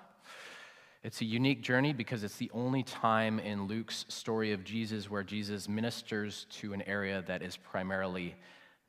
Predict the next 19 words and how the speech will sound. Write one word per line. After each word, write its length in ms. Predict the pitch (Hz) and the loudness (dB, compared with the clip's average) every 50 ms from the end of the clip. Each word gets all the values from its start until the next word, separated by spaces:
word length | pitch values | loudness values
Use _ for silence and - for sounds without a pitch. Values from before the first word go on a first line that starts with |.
| 95 | -12
Gentile. 840 | 95 95 110 113 127 147 143 - - 76 71 65 67 64 62 67 - - - - - _ _ _ _ _ _ _ _ _ - - - - - - _ _ | -4 0 2 4 4 4 2 0 -2 -2 -2 -4 -4 -6 -10 -12 -12 -16 -18 -20 -20 _ _ _ _ _ _ _ _ _ -20 -20 -20 -20 -20 -20 _ _
This 180 | - 113 107 - | -6 -6 -4 -2
is 120 | 113 95 | -2 -2
a 60 | 110 101 | -2 0
Roman 460 | 95 110 113 120 117 110 107 101 92 | 2 2 4 4 4 4 2 0 -2
colony 540 | - - - 113 110 110 113 110 110 110 107 | -2 2 4 6 6 6 4 2 2 2 0
in 120 | 101 98 | 0 0
the 60 | 101 | 0
middle 340 | 98 98 104 101 101 98 95 | 0 0 0 0 -2 -2 -2
of 300 | - 95 92 85 85 - | -2 -4 -6 -6 -10 -12
Judea. 560 | - - 95 90 87 92 117 135 151 165 151 131 | -10 -8 -6 -6 -4 -2 2 4 6 6 6 6
Most 300 | 110 110 117 - - 123 | 6 4 2 0 -2 -4
of 60 | 107 | -4
the 100 | 107 104 | -4 -2
time, 300 | - - 117 113 113 107 | 2 4 4 6 6 4
Jesus 460 | 101 107 107 104 107 107 101 95 92 | 2 -2 -4 -2 -4 -4 -6 -6 -6
is 160 | 98 95 - | -6 -6 -4
hanging 400 | - 107 104 107 104 104 104 196 | -2 -2 0 0 0 0 0 2
out 300 | 190 196 196 - - - | 2 4 2 2 -2 -8